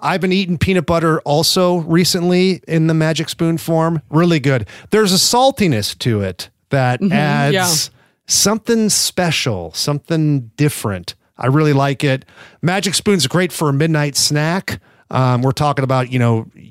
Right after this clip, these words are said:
Speaker 1: eating a healthy lifestyle. Maybe you just wanna, like, crunch something in the middle of the night while you're watching Netflix. Get a little
Speaker 2: That's
Speaker 1: Magic
Speaker 2: right.
Speaker 1: Spoon.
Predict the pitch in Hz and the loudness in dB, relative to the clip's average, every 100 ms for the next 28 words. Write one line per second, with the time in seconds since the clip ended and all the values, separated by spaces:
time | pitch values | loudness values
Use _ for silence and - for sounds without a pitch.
0 | - _ 147 156 139 123 143 120 156 175 | -20 _ -4 -2 0 0 0 0 0 0
1 | - 175 165 165 - - - 151 196 208 | 0 2 2 0 -4 -18 -2 0 2 0
2 | 180 196 175 170 - - 156 175 180 165 | 2 2 2 0 -2 -4 -2 0 -2 0
3 | 175 151 147 160 143 139 156 147 127 117 | 0 2 2 2 2 2 0 0 2 2
4 | 110 120 127 - 110 120 160 - 101 82 | 2 2 0 -2 0 0 0 -4 -6 -2
5 | - - - _ - 143 165 165 160 220 | -4 -4 -8 _ -2 0 2 2 0 0
6 | 151 - - 104 90 | 0 -4 -4 -4 -4